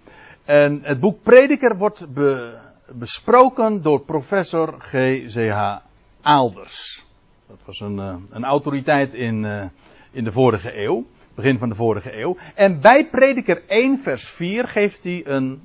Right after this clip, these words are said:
voetnoot. En dan weet u wat hij dan zegt. U moet zich realiseren, de korte verklaring, dat is echt een van de Calvinistische, de gereformeerde mannenbroeders.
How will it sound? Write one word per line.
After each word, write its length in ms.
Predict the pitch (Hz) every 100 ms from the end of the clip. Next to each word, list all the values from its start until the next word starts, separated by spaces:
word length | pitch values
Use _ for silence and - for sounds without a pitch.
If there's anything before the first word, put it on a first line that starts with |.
| -
voetnoot. 840 | - 254 247 135 98 - - - _ _ _ _ _ _ _ _ _ _ - -
En 160 | 180
dan 160 | 180 160
weet 200 | 233 -
u 60 | 240
wat 160 | 226
hij 80 | 214
dan 220 | 180 160
zegt. 460 | 135 85 - - - _ _ _ _
U 60 | 156
moet 160 | 196
zich 160 | - 143
realiseren, 720 | 175 175 147 135 151 202 180
de 80 | 156
korte 300 | 156 - 151
verklaring, 560 | 135 131 123 139 202 170
dat 200 | 151 -
is 260 | 143 127
echt 340 | - 170 - -
een 280 | 147 165 - 127
van 280 | 147 143
de 220 | 120 123 113 - _
Calvinistische, 960 | - 214 233 220 202 220 - 220 233 202
de 120 | 123
gereformeerde 840 | 104 117 233 202 208 196 196 190 135
mannenbroeders. 1080 | 98 127 180 160 147 87 - - - -